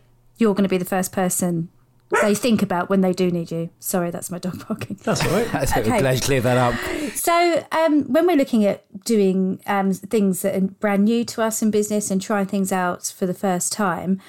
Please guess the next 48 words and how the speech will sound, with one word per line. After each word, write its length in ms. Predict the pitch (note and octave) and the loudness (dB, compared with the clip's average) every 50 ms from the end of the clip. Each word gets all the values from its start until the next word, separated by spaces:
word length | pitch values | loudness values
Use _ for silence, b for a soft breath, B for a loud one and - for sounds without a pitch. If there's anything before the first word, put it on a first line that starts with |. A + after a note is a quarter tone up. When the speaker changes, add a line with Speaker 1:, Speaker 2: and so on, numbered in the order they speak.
| B B B B B B B | B B B B B B B
Speaker 1:
um, 220 | - G#3+ G#3+ G#3+ - - | -4 -2 -2 -4 -4 -8
how 180 | - - D4 D#4+ | -2 0 0 0
could 360 | D#4+ - D#4+ D4+ C4+ - - | 0 0 -2 -2 -2 0 -2
you 340 | B3 A#3+ A#3 A3+ A3 G#3+ - | -2 0 0 0 0 -2 -2
actually 360 | - - - - - - A3 G#3 | -2 -4 -4 -4 -4 0 2 2
know 260 | G#3 G#3+ G#3+ G#3+ G#3 | 4 4 4 4 2
that 160 | G3 F#3+ G3 | 2 0 -2
what 400 | G3+ G3+ G3+ - - - - - | -2 -4 -4 -4 -6 -12 -6 -2
you're 140 | G#3 G3 G3 | 0 0 0
doing 400 | F#3+ - G#3+ G3+ F#3+ F#3 F3+ F#3 | 0 0 0 2 2 2 0 -2
is 260 | - F#3+ F#3 - - | -4 -6 -6 -6 -2
working? 680 | G3 G#3 A3 A3 G#3+ G3 G3 - - E3 E3+ - D#3 D3+ _ _ | 0 0 2 2 2 0 -2 -6 -12 -12 -12 -12 -16 -20 _ _
So, 540 | - - - - G#3+ G3 F#3+ F#3 F#3+ - - - | -10 -8 -4 -2 0 2 2 2 2 0 -2 -6
what, 220 | - G#3+ A3 - | -4 -4 -4 -2
what, 220 | A3 B3+ B3 - - | 0 -2 -2 -2 -2
how 160 | - B3+ C4 | -2 -2 0
would 240 | C4 C4 A#3+ - - | 0 0 0 0 0
you 100 | A#3 A3 | 0 2
know? 340 | A3 G#3+ F#3+ F3+ F3 E3+ F3 - _ - - | 2 2 2 0 -2 -4 -6 -12 _ -8 -2
And 200 | G3+ G#3 G#3 F#3+ | 0 0 0 0
w-, 180 | - A3+ - - - - G#3+ | -2 -4 -8 -8 -10 -10 -4
would 140 | B3 A#3 - | -4 -2 -2
you 100 | A#3 A3+ | 0 -2
suggest, 540 | G#3 - A3 F#3+ - G3+ G3+ G3 - - - - | -2 -4 -6 -4 -2 -4 -4 -4 -6 -12 -12 -8
you 100 | - G#3+ | -6 -4
know, 120 | G3+ F#3+ | -2 0
measuring 420 | G3 G#3+ A3 G#3 G3+ - G3+ G3+ G3+ | 2 2 2 0 0 -2 -2 -2 -2
it 180 | G3+ G3+ - | -4 -4 -6
at 80 | - - | -6 -6
a 40 | G3+ | -4
certain 360 | - - G#3 - - - F3+ | -4 -2 -2 -4 -4 -8 -12
point? 480 | - - - A3+ A#3+ C#4 C#4 - - - - | -12 -8 -4 -2 0 0 0 -2 -4 -6 -4
Because, 320 | G#3+ G3+ G#3 - G3 G3 | -4 -4 -4 -6 -6 -6
of 80 | F#3+ F#3+ | -6 -6
course, 200 | - G3+ F#3+ F#3+ | -4 -4 -2 -2
we 40 | F#3+ | -2
wanna 140 | G3 F#3+ F#3 | -2 0 0
make 180 | F#3 F#3+ G3 | 0 -2 -4
sure 180 | - - G3+ F#3+ | -4 -4 -2 -2
that 120 | F3+ F3+ | -2 -2
what 160 | F3+ F#3 - - | -4 -6 -6 -6
we're 60 | F#3+ | -6
doing 260 | F#3+ F#3 F3 F3 F#3 | -4 -4 -4 -2 -4
is 100 | F#3 - | -4 -4
actually 460 | F#3+ - - - - G3 F#3+ G3 F#3+ B B B B B B | -4 -6 -6 -6 -4 -4 -2 -4 -4 B B B B B B
reaping 360 | G#3 A3+ G#3 G3 - G3 F#3+ | 0 0 0 0 0 -2 0
the 80 | F3+ F3+ | 0 0
rewards 500 | F#3 G3 G3 F#3+ F#3 F3+ F3+ - - | 2 2 2 2 0 0 -2 -6 -8